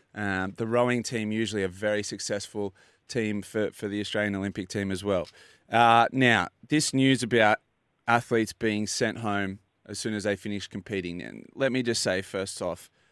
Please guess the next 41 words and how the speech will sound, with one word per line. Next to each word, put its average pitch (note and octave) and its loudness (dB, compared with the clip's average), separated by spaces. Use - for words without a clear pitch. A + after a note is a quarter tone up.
from A2+ 0
a G#2 0
swimmer's G#2 -2
perspective, F2 -4
we C#3+ 4
don't D#3+ 6
get C#3+ 2
to C#3+ 2
go A#2+ 6
to A2+ 6
the G#2+ 4
opening G#2 2
ceremony C3 0
because B2 -6
it's G2 -4
too A#2+ 2
close G2+ 2
to G2+ -4
competition G2+ -6
for F#2 -2
us. D2+ -4
I, G2 -2
I A2 2
imagine G#2+ 2
a G#2 0
lot G#2+ 2
of G#2 0
the G2+ 0
rowers F#2+ 2
would F#2 -4
be F#2 -2
in F#2+ -2
the F#2 -6
same F#2+ -4
boat. E2+ -2
So - -6
the A#2 2
only D3+ 2
chance A#2+ -2
that, G#2 0
uh, D#2 -4